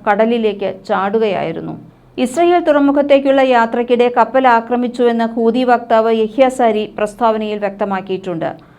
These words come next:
ആളില്ലാ ബോട്ടും ക്രൂയിസ് ബാലിസ്റ്റിക് മിസൈലുകളും ഉപയോഗിച്ചാണ് ആക്രമണം നടത്തിയത്. അമ്പത്തിരണ്ട് ദിവസത്തെ യു എസ് വ്യോമാക്രമണ പ്രചാരണത്തിനായി ആയിരത്തി ഒരുന്നൂറിലധികം ആക്രമണങ്ങൾ നടത്തുകയും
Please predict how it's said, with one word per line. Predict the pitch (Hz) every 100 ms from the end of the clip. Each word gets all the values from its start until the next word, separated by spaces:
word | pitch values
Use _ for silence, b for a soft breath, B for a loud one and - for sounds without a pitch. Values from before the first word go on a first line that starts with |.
| b b -
ആളില്ലാ | 214 240 254 262
ബോട്ടും | 254 247 240 262 254
ക്രൂയിസ് | 240 240 262 262
ബാലിസ്റ്റിക് | 240 240 247 247 269
മിസൈലുകളും | 254 240 254 247 247 254 240
ഉപയോഗിച്ചാണ് | 220 247 247 240 247 226 247 240
ആക്രമണം | 226 226 233 220 220
നടത്തിയത്. | 196 190 190 170 131 - - b b b b -
അമ്പത്തിരണ്ട് | 262 339 349 339
ദിവസത്തെ | 330 302 294 294
യു | 285 254
എസ് | 254 262 269 269
വ്യോമാക്രമണ | 247 247 254 254 247 247
പ്രചാരണത്തിനായി | 247 226 233 233 233 233 226 233 233
ആയിരത്തി | 240 220 233 254 262
ഒരുന്നൂറിലധികം | 262 247 247 254 254 247 226 233 247
ആക്രമണങ്ങൾ | 233 220 240 240 233 233
നടത്തുകയും | 226 208 208 214 196 - -